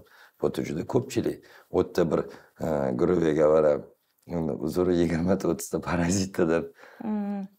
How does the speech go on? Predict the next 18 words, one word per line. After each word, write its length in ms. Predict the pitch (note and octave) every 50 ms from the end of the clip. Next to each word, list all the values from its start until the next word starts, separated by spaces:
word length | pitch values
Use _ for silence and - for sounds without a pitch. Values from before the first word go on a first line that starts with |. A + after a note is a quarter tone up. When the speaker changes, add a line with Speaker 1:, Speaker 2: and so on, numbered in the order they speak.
| _ _
Speaker 1:
qolganlarga 680 | - - - F2 E2+ F2 F2 E2+ E2 E2 D#2+ E2 E2+ E2+
ham 160 | D#2+ D2+ C#2+ - - - - - _ _ _ -
jabr 280 | D2+ D#2+ D#2+ D#2 D#2 D2+
yetkazib 400 | D2 C#2 - - - D2 - -
qo'yishi 280 | - D2 C#2+ - - -
mumkin-da. 520 | - - - C#2+ - - F#2+ F#2+ - - -
Mayli, 340 | G2 G2+ A2 B2+ - - -
Speaker 2:
Ha. 120 | G#2 F2
Speaker 1:
u 420 | E2+ F2 F2 F#2+ G#2+ - - - - - - - _
men 280 | - G2 G2 G2+ G2+
gapirmasam 640 | F#2+ G2 F2+ F2 - F#2 F2 F2 E2+ - - - - G2+
ham, 160 | G#2+ - - - - _ _ _ _ _ -
meni 240 | D2+ E2+ F2 E2 D#2
qalbim 480 | - - E2 E2+ E2+ E2+ E2 D#2+ D2+ -
og'rib 300 | - E2+ F2 E2 D2+ - -
qolgan, 280 | - D#2 D2+ E2 E2+ E2+ -
qolganlarga 560 | - E2 E2 D#2+ D#2+ D2 C#2 C#2 D2 D2+ D2+
ham 120 | D2 C#2+